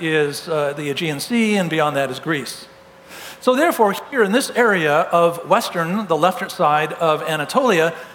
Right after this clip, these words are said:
the box is sitting on an area where these seven churches exist. I made another map for you guys. Here is actually what they look like. So you can see I've got seven of them here, beginning with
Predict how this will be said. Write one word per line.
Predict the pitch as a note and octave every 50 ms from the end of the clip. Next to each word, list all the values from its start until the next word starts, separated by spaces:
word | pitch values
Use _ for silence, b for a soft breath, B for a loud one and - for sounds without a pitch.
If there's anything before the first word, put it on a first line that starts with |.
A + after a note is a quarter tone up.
| B B
the | E3+ E3+
box | D3 F#3+ G3 A3+ B3+ B3+ - -
is | G3+ -
sitting | - F#3+ F#3 F#3 F3
on | E3+ E3+ E3
an | E3 F3 -
area | G3 A#3+ A#3+ A3 G3 F3+ E3+
where | F3 F3
these | E3+ F3 E3+ -
seven | - - G#3+ G3+ - G3 F#3 F3
churches | - - F3+ D3+ - D#3+ D#3 D3+ D3+ - - -
exist. | E3+ D3 C#3 C3 D#3 F#3 F3 C3+ - - - - - - - - - - - - - - - B B B B B B
I | B F#3+
made | A3 B3 C4+
another | A#3+ G#3 A3 G#3+ A3
map | F#3 E3+ E3 E3 -
for | -
you | F#3 E3
guys. | D3 D#3 C#3 C#3+ D#3+ G3+ G3+ - - - -
Here | - - G#3+ A#3 A#3 A3+
is | A3 A3 - F#3 F#3 F3+ F3+ F3 E3 - - -
actually | D#3+ F#3 F#3 - - F#3 E3+ E3 E3 D#3+ D#3
what | C#3+ D3+ E3 D#3 -
they | E3+ D#3
look | D#3+ F3+ F3+ -
like. | E3 C3+ B2+ A#2+ - - - - - - - - - B B B B B B B
So | - A#3+
you | B3 B3+ A#3+
can | A#3+ G3+
see | - A3 A#3
I've | G#3 F#3+
got | F#3 F3 -
seven | - - - A#3 D4 C#4 A3+
of | G3+ F#3
them | E3+ E3+ D3+ D3
here, | D3 D#3+ D#3
beginning | F3 F3+ D#3+ F#3+ F#3 F#3 E3+
with | D#3 D3+